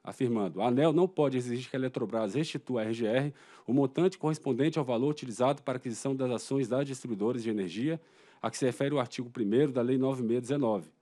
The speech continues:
já que a nova lei determina que os valores sejam depositados na R G R somente após a alienação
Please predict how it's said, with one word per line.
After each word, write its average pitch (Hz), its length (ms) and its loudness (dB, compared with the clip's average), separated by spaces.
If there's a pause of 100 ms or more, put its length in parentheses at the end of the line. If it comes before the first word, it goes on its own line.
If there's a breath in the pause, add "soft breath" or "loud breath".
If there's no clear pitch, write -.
(380 soft breath)
já 127 220 4
que 151 100 2
a 131 40 6
nova 147 260 4
lei 131 180 4
determina 123 540 -2
que - 80 -6
os 127 80 -2
valores 127 380 2
sejam 127 260 0
depositados 127 640 0
na 120 120 0
R 123 60 0
G 107 120 0
R 123 140 0
somente 135 440 0
após 120 360 -2
a - 20 -4
alienação 117 500 -4